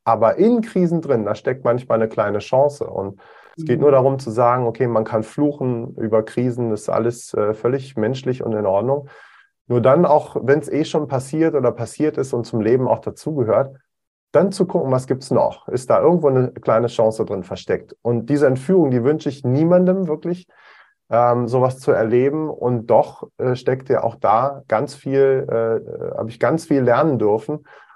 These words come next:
Speaker 1: Und die größte Chance habe ich aber vermasselt. Also ich habe ja eben gelernt, wie viel Kraft ich habe, wenn ich so ein,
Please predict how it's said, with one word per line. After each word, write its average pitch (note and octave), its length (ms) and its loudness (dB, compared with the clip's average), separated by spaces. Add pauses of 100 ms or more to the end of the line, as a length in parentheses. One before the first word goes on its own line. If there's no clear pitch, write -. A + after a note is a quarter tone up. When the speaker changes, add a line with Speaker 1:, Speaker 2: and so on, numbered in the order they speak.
(120)
Speaker 1:
Und C3 160 0
die C#3+ 100 4
größte E3+ 360 4
Chance D3+ 320 4
habe D3 120 4
ich C#3+ 100 0
aber B2+ 160 0
vermasselt. G2+ 600 -4
Also G#2 220 0
ich A2 140 -2
habe D3 240 0
ja B2+ 200 2
eben B2+ 220 0
gelernt, A#2+ 540 0
wie A2 200 -10 (300)
viel B2+ 180 -6
Kraft C3+ 440 0
ich C#3+ 160 -4
habe, C3 180 -2
wenn A#2 140 2
ich B2 160 -4
so A2+ 160 2
ein, A2 200 -4